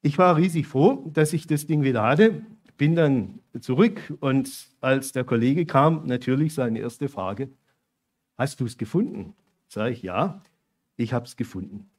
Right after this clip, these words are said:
Seine Antwort, „Da hast du aber Glück gehabt.“ Und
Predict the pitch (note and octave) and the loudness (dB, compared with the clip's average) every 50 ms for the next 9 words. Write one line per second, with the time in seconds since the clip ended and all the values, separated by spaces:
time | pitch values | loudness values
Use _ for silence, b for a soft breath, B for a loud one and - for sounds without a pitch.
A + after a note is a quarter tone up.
0 | _ _ _ _ _ _ G#2 G2+ A2+ B2+ C#3+ D3 D#3 D3+ D#3 D3 F3+ G3 F#3+ - | _ _ _ _ _ _ -6 -4 -4 -2 -2 -2 -2 -2 0 0 -2 -4 -4 -8
1 | - _ _ _ _ _ _ _ _ - - - B2+ C3+ - - D3 D3+ D3+ D3+ | -16 _ _ _ _ _ _ _ _ -12 -6 -4 -4 -4 -2 -2 0 0 2 2
2 | F3 D#3 - D3 D3 D3 C#3+ A2 G#2 G2+ - _ _ _ - - _ _ _ _ | 0 0 0 0 0 0 0 -2 -2 -6 -12 _ _ _ -20 -20 _ _ _ _
3 | _ _ _ _ _ _ _ _ _ _ _ _ _ _ _ _ _ _ _ _ | _ _ _ _ _ _ _ _ _ _ _ _ _ _ _ _ _ _ _ _
4 | _ _ - C#3+ C#3 C3 A#2+ A2 - - - | _ _ 4 4 4 4 4 0 -2 -8 -16